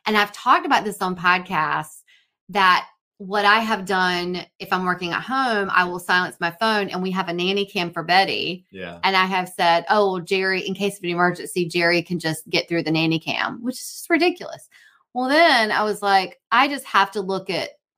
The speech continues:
Speaker 1: something." And then we found that we actually do have the do not disturb <laughs> function on our phone, and you can put it where certain people can get through.
Speaker 2: Indeed.
Speaker 1: Which I implemented. And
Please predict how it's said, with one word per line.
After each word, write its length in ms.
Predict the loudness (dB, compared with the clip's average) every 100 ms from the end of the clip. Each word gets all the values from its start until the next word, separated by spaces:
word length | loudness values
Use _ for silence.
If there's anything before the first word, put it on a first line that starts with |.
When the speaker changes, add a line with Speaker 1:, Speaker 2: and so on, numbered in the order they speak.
| _ _
Speaker 1:
something." 1120 | -18 -16 2 4 4 0 0 0 0 -2 -4 -6 _ _ _ _ 2
And 220 | 4 4
then 80 | 2
we 100 | 0
found 280 | 2 0 0
that 100 | -2
we 140 | -2
actually 380 | -2 -2 -6 -6
do 340 | -4 -2 -2
have 640 | -2 2 4 4 2 -2 _ _
the 180 | -4 -4
do 200 | 0 2
not 200 | 2 0
disturb 720 | -6 0 4 6 6 4 0 -6 -8 -6 -10
<laughs> 440 | -8 -8 -8 -12 _
function 420 | 2 2 -4 -2
on 100 | 2
our 160 | 0 2
phone, 460 | 2 4 2 0 -2
and 160 | -2 -2
you 120 | -4
can 500 | -2 0 2 0 -4
put 260 | _ -2 -2
it 180 | -2
where 200 | -2 -2
certain 340 | 0 2 2 2
people 260 | 0 0
can 160 | -2 -2
get 180 | -2 -4
through. 200 | -6 -8 _ _ _ -10
Speaker 2:
Indeed. 460 | -8 -4 -4 -6 _
Speaker 1:
Which 380 | -2 -2 -2 -4 0
I 200 | 0 0
implemented. 680 | -4 -4 -6 -8 -8 -10 -14 _ _ _ _ _
And 340 | -4 -4 -6